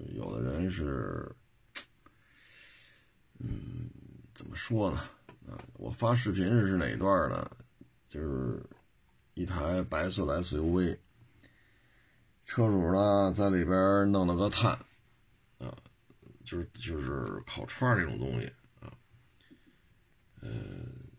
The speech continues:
然后上面烤串儿，关着窗户，然后这人死了。这个呢，其实就是，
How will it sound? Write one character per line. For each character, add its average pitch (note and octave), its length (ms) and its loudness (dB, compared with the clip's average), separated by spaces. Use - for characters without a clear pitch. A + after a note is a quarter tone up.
然 D2 180 -6
后 F#2+ 100 -2
上 G2 140 0
面 F#2+ 260 0
烤 - 180 -8
串 G#2 180 0
儿， - 140 -4
关 G2+ 200 -4
着 F2+ 100 -2
窗 G2 320 0
户， D#2 200 -4
然 C#2+ 140 -8
后 E2 60 -2
这 F2 80 0
人 E2+ 200 0
死 - 240 -8
了。 - 200 -12
这 C3+ 280 4
个 G2 80 4
呢， A#1+ 400 -2
其 - 220 -4
实 A2+ 160 2
就 F#2+ 220 0
是， C#2+ 500 -2